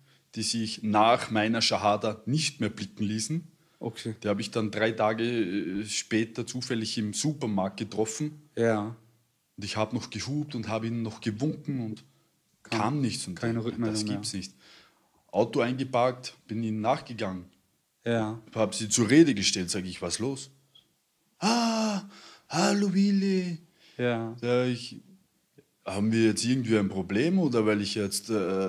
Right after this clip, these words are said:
Speaker 1: ähm,
Speaker 2: Muslim
Speaker 1: den
Speaker 2: geworden
Speaker 1: Mus-,
Speaker 2: bin.
Speaker 1: muslimischen Glauben angenommen habe?“
Speaker 2: Ja.
Speaker 1: „Nein, nein, nein, nein.“ Sag ich, „Trainieren kommt ja auch nicht mehr, was ist los?“
Speaker 2: Ja.
Speaker 1: Und, „Nein, nein, wir haben momentan viel Stress“ und so. Ja,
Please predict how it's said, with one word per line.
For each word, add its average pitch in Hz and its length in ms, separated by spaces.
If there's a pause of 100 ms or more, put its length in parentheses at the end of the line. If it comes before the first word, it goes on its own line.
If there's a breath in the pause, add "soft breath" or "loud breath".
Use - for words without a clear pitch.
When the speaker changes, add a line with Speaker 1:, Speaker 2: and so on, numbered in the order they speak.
(120)
Speaker 1:
ähm, 98 260
Speaker 2:
Muslim 120 320
Speaker 1:
den 107 100
Speaker 2:
geworden 104 200
Speaker 1:
Mus-, 117 380
Speaker 2:
bin. 123 80
Speaker 1:
muslimischen 110 560
Glauben 147 360
angenommen 160 460
habe?“ 120 340 (360)
Speaker 2:
Ja. 117 360 (540)
Speaker 1:
„Nein, 175 260
nein, 170 220
nein, 160 280
nein.“ 156 300
Sag 107 160
ich, 110 80 (580)
„Trainieren 151 320
kommt 151 240
ja 156 80
auch 208 200
nicht 196 240
mehr, 131 160
was 131 100
ist 131 60
los?“ 196 400 (260 loud breath)
Speaker 2:
Ja. 123 380 (480 loud breath)
Speaker 1:
Und, 127 260
„Nein, 175 180
nein, 165 120 (280)
wir 143 140
haben 143 140
momentan 139 380
viel 131 240
Stress“ 131 440
und 123 100
so. 123 240 (400 loud breath)
Ja, 120 400